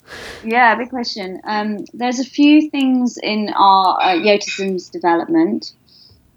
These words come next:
Um, one of them is that we are, um,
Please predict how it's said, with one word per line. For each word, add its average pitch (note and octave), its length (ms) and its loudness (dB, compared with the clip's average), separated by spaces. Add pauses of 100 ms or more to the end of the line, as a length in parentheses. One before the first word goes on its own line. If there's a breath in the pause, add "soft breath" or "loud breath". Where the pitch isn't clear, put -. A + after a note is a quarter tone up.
(540)
Um, F#3+ 320 2
one A#3 420 0
of C4 140 -2
them A3+ 360 0 (300)
is G3 320 0
that F#3 240 -4
we F#3+ 300 0
are, F#3 640 2
um, F3 720 0